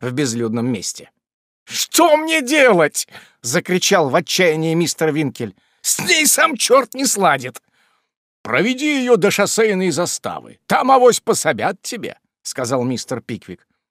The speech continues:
"Да ведь не идет, черт бы ее побрал!" проревел мистер Винкель. "Слезьте, пожалуйста, и подержите ее!" Мистер Пиквик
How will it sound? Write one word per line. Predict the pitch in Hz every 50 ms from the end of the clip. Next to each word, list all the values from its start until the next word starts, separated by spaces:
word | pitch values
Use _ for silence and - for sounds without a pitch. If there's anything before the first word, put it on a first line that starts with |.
| _ _ _ _ -
"Да | 180 269 302
ведь | - 285 330 - - -
не | 330 320 311 294 269
идет, | 220 196 - 294 - - _ _
черт | - - - - 254 247 180 151
бы | 147 170 208
ее | 196 202 202
побрал!" | - 214 208 185 190 170 160 143 143 147 - _ _ _ _ _ _ _ _ _ -
проревел | 143 160 170 190 185 185 196 196 202 196 180
мистер | 185 196 202 - - - 202 202
Винкель. | 180 190 185 160 139 - 131 110 95 - _ _ _ _ _ -
"Слезьте, | - - - 359 349 302 277 208 - - 254 233
пожалуйста, | 233 233 226 214 220 214 214 190 - - - 233 202 - - -
и | 277 285
подержите | - - 285 240 294 277 220 175 170 254 285 240 - 226 254 254 240 226
ее!" | 202 185 170 151 135 - - - - - - - _ _ _ _ _ _ _ _ _ _ _ -
Мистер | 123 131 160 220 214 - - - 196 170
Пиквик | 147 _ - 226 220 - - 123 95 - -